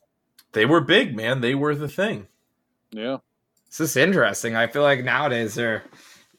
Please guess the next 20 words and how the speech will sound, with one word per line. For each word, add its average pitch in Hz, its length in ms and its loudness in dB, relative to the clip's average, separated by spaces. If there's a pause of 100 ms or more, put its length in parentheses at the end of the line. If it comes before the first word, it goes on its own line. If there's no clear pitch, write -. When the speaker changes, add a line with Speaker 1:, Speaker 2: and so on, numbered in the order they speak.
(120)
Speaker 3:
considered 123 480 -2
lower 113 360 2
on 107 120 -2
the 104 60 -8
power 104 280 -2
scale 107 320 -4
than 107 100 -4
all 104 100 -2
these 107 180 -4
other 104 180 -4
guys, 101 300 -4
and 104 140 -8
back 117 260 0
then 120 180 -2
they 107 100 -4
were 101 100 -6
just, 98 220 -10
like, 95 340 -8
bonkers 107 520 -4
bananas. 107 600 -6